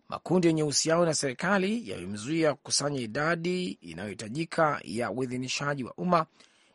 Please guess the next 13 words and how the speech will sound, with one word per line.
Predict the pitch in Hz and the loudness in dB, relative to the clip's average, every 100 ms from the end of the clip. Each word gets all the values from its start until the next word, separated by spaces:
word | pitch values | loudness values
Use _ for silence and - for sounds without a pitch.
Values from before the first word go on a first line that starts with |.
| - | -4
ili | 131 151 | 0 0
kujiandikisha | 143 139 139 143 156 139 139 | 2 0 0 -2 -2 -2 -2
kama | 147 147 | -2 -2
mgombea, | 151 156 165 190 160 - - _ _ _ - | 0 0 0 2 0 -4 -16 _ _ _ -4
na | 190 | 0
kwamba | - 131 104 123 185 _ _ _ - | 4 2 4 0 0 _ _ _ -16
darzeni | 131 147 147 151 | -10 2 2 4
ya | 139 | 4
wanafamilia | 135 - 131 135 175 165 156 | 2 -2 -2 0 2 4 2
na | 120 | -2
washirika | - - - - 139 | -6 -8 -10 -8 -2
wake | 147 139 - 113 | 0 -2 -4 -10
wamekamatwa. | - - 78 98 131 - 101 64 | -10 -14 -10 -8 -6 -4 -4 -4